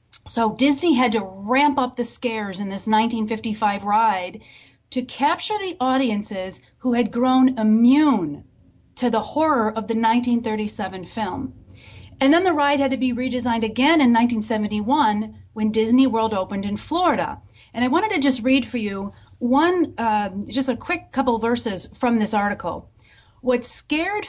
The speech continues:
film audiences in nineteen thirty-seven was passé by nineteen fifty-five. And what frightened a generation of original attraction riders was old hat by nineteen seventy-one. Every generation is a bit more sophisticated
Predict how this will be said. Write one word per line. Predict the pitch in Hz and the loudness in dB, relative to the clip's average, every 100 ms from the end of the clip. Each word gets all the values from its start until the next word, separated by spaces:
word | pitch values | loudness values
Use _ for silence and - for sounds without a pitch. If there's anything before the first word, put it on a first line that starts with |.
| - | -2
film | 277 285 | 2 4
audiences | 233 202 208 196 196 202 202 | 4 2 -4 -8 -10 -12 -10
in | 196 | -4
nineteen | 214 254 311 330 277 | 0 0 2 2 2
thirty-seven | 269 254 220 - 240 220 170 180 - _ - | 2 0 -4 -6 -6 -4 -6 -10 -12 _ -4
was | 233 220 | -2 -2
passé | - 247 220 - 285 202 175 | -4 -2 -2 2 2 2 0
by | 175 190 | -2 0
nineteen | 202 196 196 | -2 -4 -6
fifty-five. | 185 175 180 262 240 - - - _ _ _ _ | -8 -10 -6 0 0 0 -6 -18 _ _ _ _
And | 240 240 | 2 4
what | 247 240 - | 2 -2 -2
frightened | 302 370 392 320 | -2 -2 -2 -2
a | 214 | -2
generation | - 262 311 311 262 262 220 | 0 0 2 2 0 0 -2
of | 196 | -6
original | 202 226 240 247 | -4 -4 0 -2
attraction | 190 - - 349 392 - 208 | -2 -4 -2 0 0 0 0
riders | 190 175 180 175 - _ | 2 0 -2 -8 -12 _
was | - 190 185 | -8 -6 -4
old | 202 220 247 | 0 0 0
hat | - 220 175 | -2 -2 -2
by | 180 175 | -6 -6
nineteen | 180 180 208 | -4 -4 -6
seventy-one. | 196 208 190 196 202 196 156 - - _ _ - - - _ - | -8 -8 -8 -8 -4 -2 -2 -6 -14 _ _ -20 -20 -20 _ -2
Every | 240 262 359 359 | 0 0 -2 0
generation | 302 311 311 233 208 214 190 311 | 2 2 2 0 -2 -6 -8 -10
is | 190 | -10
a | 170 156 | -10 -2
bit | 247 247 | 0 2
more | 285 285 | 2 0
sophisticated | 330 - 285 - 214 190 180 175 175 | -6 -6 -6 -6 -10 -10 -6 -6 -8